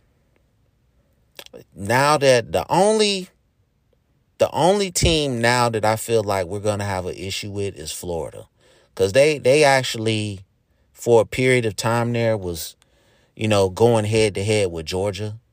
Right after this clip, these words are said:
But Georgia just pulled away because they have better offensive line talent than, uh, their, than Florida's defensive line. So that's what eventually, um,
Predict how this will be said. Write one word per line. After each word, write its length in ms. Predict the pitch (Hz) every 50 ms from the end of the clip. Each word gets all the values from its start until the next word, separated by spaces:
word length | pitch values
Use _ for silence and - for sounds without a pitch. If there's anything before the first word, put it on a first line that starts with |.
| _
But 220 | - 95 87 87 78
Georgia 420 | 76 98 107 110 110 101 101 98
just 260 | 87 87 95 90 -
pulled 300 | - - 107 107 104 95
away 260 | 98 92 90 101 98 95
because 380 | 90 98 90 - 98 92 82 80
they 120 | 98 95
have 320 | 95 95 90 92 90 - _ _ _ _ _ _ _ _ -
better 600 | - 85 101 98 98 101 98 98 92 - - - _ _ _ _ _ _ _ _ _ _ _ _ -
offensive 580 | 87 92 95 - - 110 104 95 - 98 87 85
line 320 | 87 90 92 98 98 95
talent 720 | - - 104 101 110 107 110 113 - _ _ _ - _ _ _ _ _ _ _ _ _ _ _ _ _ _ 143
than, 360 | 92 90 87 85 85 90 82
uh, 320 | 58 69 78 80 78 76
their, 420 | 78 - 92 92 98 98 95 95 -
than 240 | - 87 92 82
Florida's 480 | 82 - - 98 98 101 101 92 90 80
defensive 600 | 80 - 90 92 90 - 107 104 98 - 107 101
line. 340 | 110 113 113 113 113 117 120 _ _ _ _ _ _ _ _ _ _ _ _ _ _ _ _ _ _ _ _ _ _
So 400 | - - 98 95 92 87 85 87 - _ _ _ _ _ _
that's 300 | - 101 117 127 - -
what 320 | - 113 107 107 104 92 _ _ _ _
eventually, 1040 | - 90 82 76 95 107 113 117 - - 107 104 95 92 90 90 90 90 87 87 92 _ _ _ _ _ _ _ _ _ _ _ _ _ _ _ _ _ _ _ _ _ _ _ - - - _ -
um, 540 | 82 87 85 85 82 82 80 76 73 73